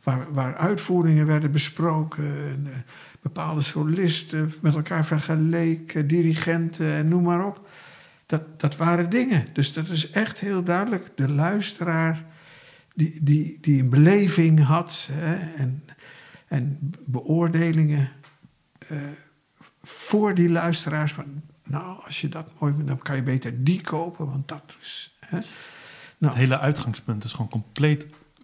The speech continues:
Speaker 2: echt compleet anders. Want dat, dat is ook een vaak kritiek waar ik op heb, is dat heel vaak gaat het om de spelers, om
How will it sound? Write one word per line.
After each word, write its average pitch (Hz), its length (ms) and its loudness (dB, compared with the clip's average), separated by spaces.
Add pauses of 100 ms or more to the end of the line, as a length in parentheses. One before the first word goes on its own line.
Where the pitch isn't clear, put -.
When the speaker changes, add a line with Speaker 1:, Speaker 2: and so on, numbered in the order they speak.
Speaker 2:
echt 208 200 -6
compleet 123 320 0
anders. 101 420 -8
Want 123 120 0
dat, 123 260 0
dat 123 140 2
is - 80 -2
ook 131 120 0
een 127 140 2
vaak 123 240 0
kritiek - 340 -2
waar 123 140 -2
ik 156 160 -4
op 120 80 -6
heb, 107 220 -6
is 131 120 -6
dat 113 180 -4
heel 139 140 4
vaak 110 220 -6
gaat 113 160 -2
het - 100 -12
om 107 80 0
de - 60 -4
spelers, 113 600 -2
om 101 240 -2